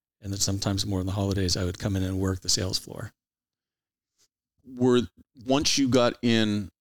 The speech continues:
Speaker 2: on a, I'll call it a more permanent basis,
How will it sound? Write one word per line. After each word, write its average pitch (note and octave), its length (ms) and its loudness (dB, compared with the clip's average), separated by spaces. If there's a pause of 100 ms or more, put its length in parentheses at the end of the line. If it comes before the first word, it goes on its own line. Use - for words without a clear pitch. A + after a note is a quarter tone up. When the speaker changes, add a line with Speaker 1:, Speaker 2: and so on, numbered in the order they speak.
(120)
Speaker 2:
on A2+ 140 0
a, G2+ 240 0 (220)
I'll G2+ 160 0
call A2 260 2
it G#2 40 2
a G#2 40 0
more G2+ 160 0
permanent F#2+ 500 -4
basis, - 580 -2